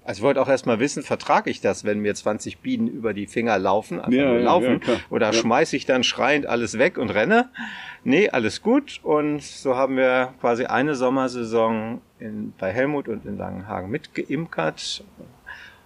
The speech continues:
Speaker 1: Und im nächsten Frühjahr hatten wir dann eigene Bienen. Also das war dann gut überlegt, glaub ich.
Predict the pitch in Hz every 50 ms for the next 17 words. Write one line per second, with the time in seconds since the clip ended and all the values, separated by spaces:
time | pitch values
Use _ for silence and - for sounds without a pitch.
0 | _ _ _ _ _ _ _ _ _ - - 117 117 123 101 95 113 123 120 -
1 | 120 - - 117 107 107 107 107 110 101 101 92 - 98 98 - - 123 - -
2 | - - - 76 71 - - - 76 80 - - 131 120 113 120 120 - - 117
3 | 110 107 104 95 107 101 98 101 85 87 87 85 85 87 _ _ - - 95 104
4 | 107 101 98 - -